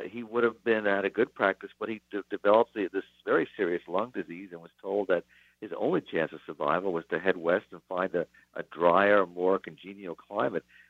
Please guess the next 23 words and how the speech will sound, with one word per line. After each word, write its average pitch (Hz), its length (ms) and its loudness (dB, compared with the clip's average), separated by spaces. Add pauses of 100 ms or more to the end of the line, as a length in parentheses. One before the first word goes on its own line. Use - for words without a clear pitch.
which - 220 -10
is 98 120 -10
how 101 220 4
he 92 160 2
ended 87 240 -2
up, 90 200 4 (100)
uh, 78 80 2 (100)
first 92 280 4
in 78 100 -18
Dodge 82 260 2 (160)
City 87 300 -4
and 73 80 -8
then 76 100 -8
in 73 80 -10 (100)
Texas 90 440 -6
and 82 160 -14
eventually 78 480 -16 (480)
in 90 160 -10
Arizona 85 540 0
in 76 100 -4
Tombstone, 87 560 -8
although 76 320 -2 (240)
being, 90 160 -8